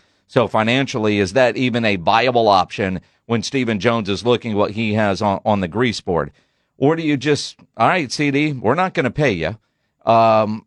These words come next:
have a good year and test the free agent market." But then what do the Cowboys do at receiver? You bring back a Brandon Cooks, but who's your receiver number one? And then you go back to the things that C D's mom said on Facebook, even though C D says,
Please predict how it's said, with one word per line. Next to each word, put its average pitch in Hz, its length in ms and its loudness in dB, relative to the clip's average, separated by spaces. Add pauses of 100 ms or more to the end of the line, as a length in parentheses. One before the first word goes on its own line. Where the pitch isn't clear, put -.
have 135 240 2
a 156 40 -2
good 151 220 -2
year 160 280 2
and 95 260 -2
test 147 300 0
the 117 100 -2
free 151 260 -4
agent 110 300 0
market." 107 520 -2 (280)
But 131 160 -2
then 147 160 2
what 139 120 2
do 143 100 2
the 127 100 0
Cowboys 123 540 -2
do 123 140 2
at 117 80 0
receiver? 117 420 -2
You 85 140 -2
bring 110 260 -2
back 104 220 2
a 107 40 -4
Brandon 101 380 -2
Cooks, 151 260 -4
but 120 160 -4
who's 135 240 -2
your 135 100 0
receiver 131 440 -2
number 131 260 -2
one? 139 380 -2 (300)
And 107 80 -2
then 139 120 0
you 196 100 -4
go 190 180 0
back 170 280 0
to 180 100 -8
the 156 140 -4
things 160 340 -6
that 139 200 0
C 165 160 -4
D's 156 240 -2
mom 185 260 2
said 104 240 2
on 104 180 0
Facebook, 156 580 -4
even 147 200 0
though 147 140 2
C 160 240 -4
D 147 120 0
says, 120 360 -2